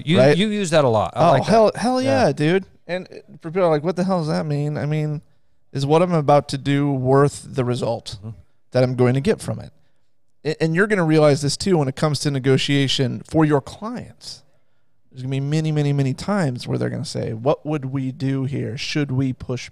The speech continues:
Speaker 2: back? Should we respond? How do we do it? Is the juice worth the squeeze?" Right?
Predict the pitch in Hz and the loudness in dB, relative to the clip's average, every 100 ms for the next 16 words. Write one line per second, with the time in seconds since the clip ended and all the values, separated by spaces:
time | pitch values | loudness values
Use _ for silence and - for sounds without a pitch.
0 | - 113 101 - - - - 143 135 135 | -10 -10 -10 -16 -20 -18 -8 -6 -4 -4
1 | 127 107 - - 120 107 80 60 - 139 | -4 -6 -8 -8 -8 -8 -12 -12 -4 -2
2 | 131 110 - 92 80 - _ _ _ _ | -2 -6 -10 -14 -14 -20 _ _ _ _
3 | _ _ _ _ - 135 135 190 147 - | _ _ _ _ -6 -4 -4 -6 -8 -10
4 | - - - - 135 - 233 247 - - | -12 -12 -18 -14 -12 -2 -2 -2 -6 -14
5 | - _ _ _ _ 127 156 | -20 _ _ _ _ -4 -4